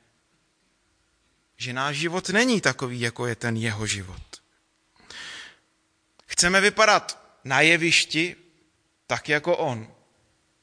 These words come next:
ale uniká nám, že on se připravuje a proto září na jevišti. Zatímco my přijdeme na jeviště, nic jsme předem neudělali a, a, a jsme překvapení, že to nejde. Myslíme si, že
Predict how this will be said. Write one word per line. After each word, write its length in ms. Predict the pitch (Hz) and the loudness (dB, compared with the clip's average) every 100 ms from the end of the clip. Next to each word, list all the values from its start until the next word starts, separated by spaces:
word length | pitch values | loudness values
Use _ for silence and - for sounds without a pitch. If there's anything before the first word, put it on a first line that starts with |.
| - | -6
ale 160 | 127 | -4
uniká 560 | - 143 151 143 135 135 | -2 -2 -2 2 2 2
nám, 400 | 135 135 135 135 - - _ _ _ _ _ _ _ - | 0 -4 -6 -12 -18 -20 _ _ _ _ _ _ _ -8
že 140 | 127 | -4
on 140 | 135 135 | 0 0
se 140 | 156 | 0
připravuje 800 | - - 160 175 165 120 101 95 - _ | 0 -4 -2 0 0 -2 -8 -12 -20 _
a 60 | - | -14
proto 320 | 131 131 143 | -8 -8 -6
září 480 | 123 131 135 123 117 | -2 2 2 0 -2
na 140 | 110 | -4
jevišti. 460 | 104 98 98 - - _ _ _ _ _ _ _ - | -8 -10 -12 -12 -14 _ _ _ _ _ _ _ -8
Zatímco 420 | 147 139 170 170 | -6 -2 0 2
my 120 | 160 | 2
přijdeme 360 | 143 170 165 135 | 0 2 2 4
na 100 | 139 | 4
jeviště, 360 | 147 156 - 156 | 4 2 0 -2
nic 160 | 151 | -2
jsme 160 | - 151 | -2 -2
předem 320 | - 147 139 | -2 -2 -2
neudělali 560 | 127 131 139 139 143 139 | -4 -4 -4 -2 0 -2
a, 100 | - | 0
a, 140 | 123 - - | -4 -4 -2
a 80 | 143 | 0
jsme 200 | - 165 | 0 -2
překvapení, 600 | - 165 175 170 170 175 | -2 0 0 0 -2 0
že 120 | 175 | 2
to 120 | 190 | 4
nejde. 360 | 202 208 135 98 _ _ _ _ _ _ _ _ _ _ _ _ _ _ _ _ _ _ _ _ _ _ _ _ - - - | 4 4 2 -2 _ _ _ _ _ _ _ _ _ _ _ _ _ _ _ _ _ _ _ _ _ _ _ _ -20 -20 -4
Myslíme 340 | 139 170 185 | 0 2 4
si, 160 | 175 190 | 4 4
že 220 | 185 180 | 6 4